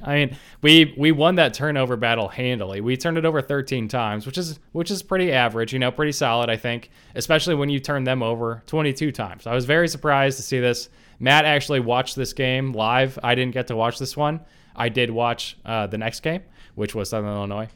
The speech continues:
Um, so I have more to say about that one, but just some commentary on the game. The turnover battle was surprising. I'm,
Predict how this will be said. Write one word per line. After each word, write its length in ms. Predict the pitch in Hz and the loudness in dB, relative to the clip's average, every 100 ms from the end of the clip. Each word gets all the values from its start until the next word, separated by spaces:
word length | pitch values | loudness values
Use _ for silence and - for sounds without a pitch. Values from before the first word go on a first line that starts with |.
| - | -12
Um, 160 | 110 98 | -10 -6
so 140 | 131 | 0
I 20 | |
have 120 | 127 139 | 2 2
more 120 | 175 | 0
to 100 | 156 | 0
say 140 | 160 | 0
about 220 | 143 123 | 0 0
that 100 | 123 | 0
one, 220 | 120 120 117 | 0 -2 0
but 260 | 113 110 - - - | -2 -2 -8 -20 -10
just 160 | 143 139 | -6 -2
some 180 | 143 123 | -2 0
commentary 600 | 135 127 127 135 123 120 | 2 2 0 0 2 2
on 100 | 117 | -2
the 60 | |
game. 320 | 101 113 110 104 | -4 -2 -2 -4
The 80 | |
turnover 520 | 110 151 170 160 120 113 | -2 0 2 2 0 0
battle 540 | 117 113 110 107 104 _ _ _ _ - | 2 2 2 0 -4 _ _ _ _ -4
was 160 | 117 | -2
surprising. 560 | - - 135 156 90 | -2 2 4 4 0
I'm, 120 | 98 | -8